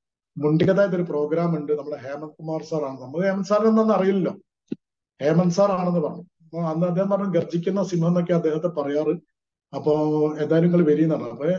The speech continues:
എന്തോ എന്റെ ഒരു എത്രയോ കാലം പറഞ്ഞിട്ടൊക്കെ നമ്മൾ എത്രയോ ആളോട് ഇപ്പോഴും പറയാറില്ലേ, മീറ്റിംഗ് വരും, നല്ല program എന്ന് പറഞ്ഞാൽ അന്നൊന്നും വരാത്ത ആളുകളെ പോലെ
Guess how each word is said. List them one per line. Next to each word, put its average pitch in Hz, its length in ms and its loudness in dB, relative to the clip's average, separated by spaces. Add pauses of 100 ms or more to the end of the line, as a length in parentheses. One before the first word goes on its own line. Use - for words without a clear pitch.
(180)
എന്തോ 147 380 -2
എന്റെ 185 300 0
ഒരു 214 280 2 (840)
എത്രയോ 175 520 2
കാലം 202 280 2
പറഞ്ഞിട്ടൊക്കെ 202 680 -2 (480)
നമ്മൾ 165 180 2
എത്രയോ 196 240 2
ആളോട് 208 200 2
ഇപ്പോഴും 220 220 0
പറയാറില്ലേ, 190 360 2
മീറ്റിംഗ് 165 420 -4
വരും, 175 220 2
നല്ല 165 180 2
program 170 380 2
എന്ന് 175 120 0
പറഞ്ഞാൽ 170 260 0
അന്നൊന്നും 175 360 0
വരാത്ത 170 340 0
ആളുകളെ 170 300 4
പോലെ 170 200 2